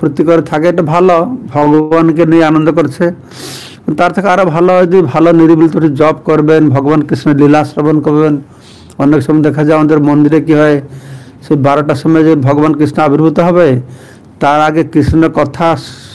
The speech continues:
শোনার পরিবর্তে এই ডান্স চলে, নাচ চলে, এইসব করে মনোরঞ্জন কার্যক্রম করে কাটায়। হ্যাঁ,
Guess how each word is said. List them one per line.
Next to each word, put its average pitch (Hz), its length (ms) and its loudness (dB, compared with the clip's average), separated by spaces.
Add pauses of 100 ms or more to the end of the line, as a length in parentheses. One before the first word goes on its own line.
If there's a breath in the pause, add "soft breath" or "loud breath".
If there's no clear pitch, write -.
(120)
শোনার 160 300 2
পরিবর্তে 180 600 2 (680 loud breath)
এই 165 120 2
ডান্স 160 560 0
চলে, 156 500 2
নাচ 143 480 0
চলে, 156 340 2
এইসব 151 340 0
করে 170 340 0 (340 loud breath)
মনোরঞ্জন 175 560 4
কার্যক্রম 156 480 0
করে 151 120 2
কাটায়। 131 360 -4 (1040 loud breath)
হ্যাঁ, 147 440 2